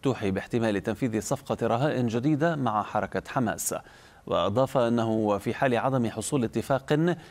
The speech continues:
حول الرهائن سيواصلون العملية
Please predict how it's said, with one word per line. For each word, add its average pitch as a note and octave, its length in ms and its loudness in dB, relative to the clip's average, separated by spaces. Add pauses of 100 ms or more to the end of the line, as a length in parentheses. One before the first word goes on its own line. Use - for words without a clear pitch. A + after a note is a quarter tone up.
(160)
حول E3+ 300 2
الرهائن G#2+ 640 2 (280)
سيواصلون A2+ 920 0
العملية B2 800 2